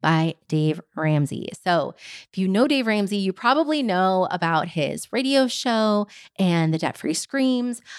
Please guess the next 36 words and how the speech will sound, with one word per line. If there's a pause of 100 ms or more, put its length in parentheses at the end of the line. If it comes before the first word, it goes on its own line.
(180)
but
he's
actually
a (220)
really
successful, (220)
knowledgeable
business
owner. (240)
He's
built
an
incredible
business.
I
actually
had
the
pleasure
of
meeting
him (320)
just
a
few
weeks
ago
at
his,
um,
Ramsey
Solution
headquarters
in
Nashville. (420)
And